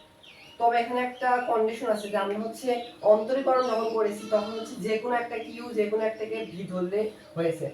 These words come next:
but যৌগিকরণের ক্ষেত্রে তুমি এমনি কি একটা ইউ, এমনি কি একটা ভি তুমি ধরতে পারো না। কিভাবে সেটা হিসাব করবো, কোনটাকে ইউ ধরবো, কোনটাকে ভি ধরবো? দেখো, লেট বা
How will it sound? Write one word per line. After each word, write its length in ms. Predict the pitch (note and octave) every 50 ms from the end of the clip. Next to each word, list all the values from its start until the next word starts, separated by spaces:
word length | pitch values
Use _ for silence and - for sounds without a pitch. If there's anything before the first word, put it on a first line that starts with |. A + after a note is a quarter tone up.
| - - - - C#3+ C#3+ E3
but 240 | F3+ F#3 F#3+ - - - - - - - D#3+ D3+ D#3
যৌগিকরণের 680 | F#3 G3 G3+ G#3+ A#3 A3 A3+ A3+ A3+ A3 G#3+ G#3+ G#3+ G#3
ক্ষেত্রে 340 | G#3 G3 - G3+ G3 G3 F#3+
তুমি 160 | G3+ G3 G3 F#3 F3 - - - - - - - G#3 G#3+
এমনি 220 | G#3 G#3+ A3 A3+ A3+
কি 60 | A#3 A3 A3
একটা 160 | - - G#3+ G3+ G3+
ইউ, 120 | G#3+ A3 A3 - - - G3+
এমনি 160 | G#3 G#3+ G#3+ A3 A3
কি 40 | A3 G#3+
একটা 140 | G#3+ G#3 F3+ F3
ভি 80 | F3+ F#3 F3+
তুমি 120 | G3 G3+ F#3 F3+
ধরতে 200 | F3 E3+ - F3+ E3+
পারো 140 | D#3+ D3 D3+ C#3+
না। 60 | - - -
কিভাবে 280 | G#3+ A3+ A#3 A#3+ A3+ A#3 B3+
সেটা 140 | - A#3 A#3
হিসাব 180 | G#3+ A3 A3+ A3 -
করবো, 160 | B3 A#3 A#3+ B3 A#3
কোনটাকে 320 | A3+ A3 G#3+ A#3 A3 - A#3+ A#3
ইউ 80 | A#3+ A#3 A#3+
ধরবো, 180 | A#3 A#3 A#3+ A#3+ A3
কোনটাকে 260 | A3 A3 A3+ A3+ A#3 G#3+ G3+
ভি 80 | G#3 G#3+ G#3
ধরবো? 260 | G#3+ G#3 G#3 A3+ B3+ C#4+ - - - - - - - - - - - D#3 D3+ F#3+
দেখো, 260 | F#3+ F#3+ - A#3 A#3 A3 F#3 F3+ F3+ G3
লেট 300 | G#3 G#3+ A3 G#3+ G#3+ - - - - - - - - -
বা 80 | F#3